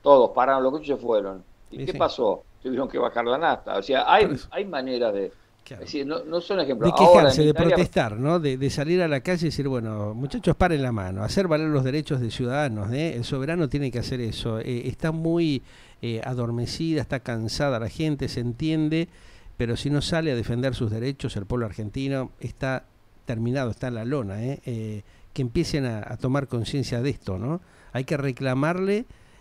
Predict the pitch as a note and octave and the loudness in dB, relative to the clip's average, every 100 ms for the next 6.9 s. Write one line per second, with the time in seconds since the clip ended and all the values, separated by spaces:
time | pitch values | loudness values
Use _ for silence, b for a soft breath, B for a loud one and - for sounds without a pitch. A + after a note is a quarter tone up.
0 | b A2+ A2 B2+ A#2 A2 - G3+ F#3 E3+ | b -8 -6 -6 -6 -6 0 0 0 0
1 | B2+ - A2+ A#2+ A#2 G2+ F#2+ A#2 - C3+ | 0 -2 -4 -2 -2 -4 -6 -8 -4 -4
2 | F3 E3+ G3+ - G3+ F3+ E3 D#3 E3+ F#3+ | 0 2 2 0 -2 -2 -2 -2 -2 0
3 | G3 - C3 C#3+ C3+ B2+ B2+ F#3 F3 B2 | -2 -2 -4 0 2 0 0 -2 -2 -4
4 | A2+ A#2 A#2+ A#2+ D3+ D3 C3+ C3+ C3+ D3 | -4 -6 -6 -2 -2 -2 -4 -4 -6 -4
5 | D#3 - C3+ C#3 D3 C#3 - D#3 D3 A2+ | -4 -4 -4 -4 -4 -6 -4 -4 -2 -4
6 | A#2 B2 A2+ F#2+ A#2+ G#3+ E3+ F#2 F#2 | -4 -4 -4 -4 -2 0 0 -4 -8